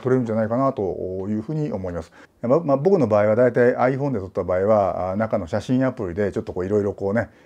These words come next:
あの、まあ、現像じゃないけど、ちょ-、いろいろコントラストやら色味やら、えー、なんやらかんやら、あの、いろいろこう、お、調整して仕上げるもんですから、まあ、見た通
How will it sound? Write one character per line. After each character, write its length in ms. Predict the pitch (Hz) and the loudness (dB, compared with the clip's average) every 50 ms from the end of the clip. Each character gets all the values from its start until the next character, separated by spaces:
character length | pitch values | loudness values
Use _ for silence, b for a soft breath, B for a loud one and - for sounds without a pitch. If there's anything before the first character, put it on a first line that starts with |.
| B B - | B B -8
あ 180 | - 95 82 | -6 -4 -4
の、 200 | 113 101 92 98 | -4 -4 -4 -6
ま 120 | 95 92 92 | -6 -6 -6
あ、 20 | |
現 280 | 90 101 123 156 170 175 | -2 0 0 2 2 2
像 120 | 185 170 | 2 0
じ 120 | 117 - - | 0 -2 -4
ゃ 60 | - | -6
な 100 | 120 - | -4 -4
い 40 | 98 | -6
け 60 | 82 | -8
ど、 80 | 85 - | -8 -4
ち 80 | - | -2
ょ-、 140 | 113 113 - | -2 -2 -2
い 360 | - - - - - - - | -6 -10 -20 -20 -20 -8 -2
ろ 120 | 151 131 120 | 0 2 2
い 20 | 120 | 2
ろ 200 | 113 107 107 B B B B _ | 2 0 -4 B B B B _
コ 140 | - 113 | -2 0
ン 60 | 110 101 | 0 2
ト 80 | 123 113 | 2 2
ラ 120 | 113 107 | 2 2
ス 60 | - | 2
ト 80 | - 110 | 0 0
や 140 | 104 98 98 | 0 2 2
ら 160 | 101 101 104 | 0 0 0
色 180 | 107 113 113 | 0 0 0
味 100 | 110 113 | 2 2
や 140 | 110 107 104 | 2 2 2
ら、 240 | 104 101 98 90 B B B B B B _ | 2 2 0 0 B B B B B B _
え 40 | - | -4
ー、 500 | 98 98 101 101 101 98 101 101 101 101 | -2 -2 0 0 -2 -2 -2 -2 -2 -4
な 160 | 101 104 113 | -4 -2 -2
ん 40 | 110 | -2
や 60 | 110 | -2
ら 100 | 104 95 | -2 -2
か 100 | - 110 | -2 -2
ん 40 | 104 | -2
や 120 | 101 98 90 | 0 -2 -2
ら、 460 | 90 87 85 87 - 90 92 - - - | -2 -2 -4 -4 -6 -6 -8 -8 -6 -6
あ 40 | |
の、 40 | 101 | -4
い 40 | - | 0
ろ 120 | - 117 104 | 0 0 0
い 40 | - | 0
ろ 100 | 113 104 | -2 -6
こ 380 | - - - - 101 98 B B B B B B B - | -6 -6 -4 -4 -4 -4 B B B B B B B -8
う、 40 | 107 | -6
お、 580 | 104 104 101 101 98 98 98 98 98 95 90 B B B B B B B - | -4 -2 -2 0 0 0 0 -2 -4 -4 -6 B B B B B B B -2
調 80 | 139 131 | -2 0
整 180 | 107 135 131 113 | 2 2 0 0
し 120 | - - | 0 -2
て 480 | - 123 117 110 110 113 107 107 101 87 | 0 2 2 2 2 0 -2 -2 -4 -2
仕 100 | - 123 | 0 2
上 100 | 117 117 | 2 2
げ 80 | 113 | 2
る 60 | 110 | 0
も 140 | 101 92 90 | -2 -4 -6
ん 40 | 85 | -8
で 80 | 80 78 | -8 -10
す 80 | - | -8
か 120 | - 92 95 | -6 -2 0
ら、 320 | 101 98 95 90 90 - B B B B B _ - | 2 2 2 0 -2 -6 B B B B B _ -4
ま 100 | - 123 | -2 0
あ、 40 | 123 | 0
見 100 | 135 143 | 0 2
た 140 | 185 170 | 0 0
通 80 | 170 | 2